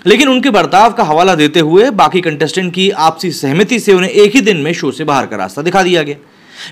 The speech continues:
बिग बॉस के इस फैसले से पुनीत के फैंस नाखुश नजर आ रहे हैं। उनके चाहने वाले बिग बॉस के ऊपर भड़कते हुए नजर आ रहे हैं।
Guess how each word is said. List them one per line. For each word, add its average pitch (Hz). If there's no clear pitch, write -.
बिग 160
बॉस 220
के 262
इस -
फैसले 208
से 233
पुनीत 202
के 214
फैंस 190
नाखुश 147
नजर 175
आ 160
रहे 190
हैं। -
उनके 156
चाहने 170
वाले 185
बिग 156
बॉस 170
के 180
ऊपर 151
भड़कते 113
हुए 180
नजर 175
आ 175
रहे 196
हैं। 170